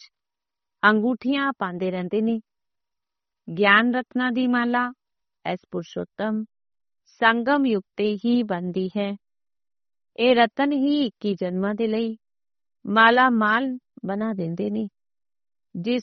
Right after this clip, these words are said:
ਨੂੰ ਕੋਈ ਲੁੱਟ ਨਾ ਸਕੇ। ਇੱਥੇ ਤਾਂ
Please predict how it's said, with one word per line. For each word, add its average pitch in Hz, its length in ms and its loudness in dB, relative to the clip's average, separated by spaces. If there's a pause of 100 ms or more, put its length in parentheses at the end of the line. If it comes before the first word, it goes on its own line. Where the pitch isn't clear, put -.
ਨੂੰ 285 220 0
ਕੋਈ 285 320 -2
ਲੁੱਟ 190 280 -2
ਨਾ 214 180 -4
ਸਕੇ। 190 460 -8 (1200)
ਇੱਥੇ 285 260 -2
ਤਾਂ 277 200 6